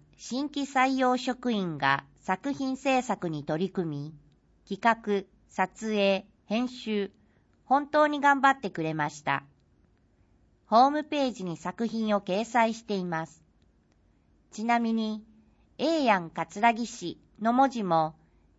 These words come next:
新規採用職員が筆で書きました。ゆ。以上で、広報葛城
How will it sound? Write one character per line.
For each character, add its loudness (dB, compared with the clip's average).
新 -6
規 -8
採 0
用 2
職 -4
員 -2
が 2
筆 -2
で 0
書 2
き -8
ま 2
し -10
た。 -4
ゆ。 -2
以 -2
上 2
で、 -2
広 8
報 -2
葛 0
城 -6